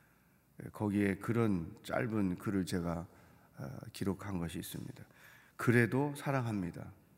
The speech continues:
저도 이런 문제에 하나님 앞에 큰, 예, 고민을 했기 때문에, 예, 이렇게 쓴 거죠.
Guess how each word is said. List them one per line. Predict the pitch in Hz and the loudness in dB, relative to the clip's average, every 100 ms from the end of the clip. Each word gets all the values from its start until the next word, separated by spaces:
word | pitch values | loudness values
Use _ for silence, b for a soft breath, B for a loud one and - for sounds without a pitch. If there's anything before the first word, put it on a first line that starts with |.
| _ _ _ _ _ - - | _ _ _ _ _ -14 -6
저도 | 127 120 123 | 0 4 6
이런 | 123 139 | 8 8
문제에 | 127 127 120 120 110 104 92 104 117 147 - B | 8 8 8 6 6 2 0 0 0 -4 -10 B
하나님 | - 131 113 104 | 0 4 4 4
앞에 | 95 - | 2 0
큰, | 101 - 117 98 - B B B B B | -4 -2 -2 -2 -8 B B B B B
예, | - - | -12 -12
고민을 | - 117 110 101 104 | 0 4 6 6 4
했기 | - 139 | 0 0
때문에, | 123 92 87 110 90 80 B B B - | 2 2 2 0 -2 -6 B B B -12
예, | - - - | -10 -10 -6
이렇게 | 104 98 85 90 | -2 -2 -2 -6
쓴 | - 143 123 | -4 -4 -4
거죠. | 85 - | -6 -10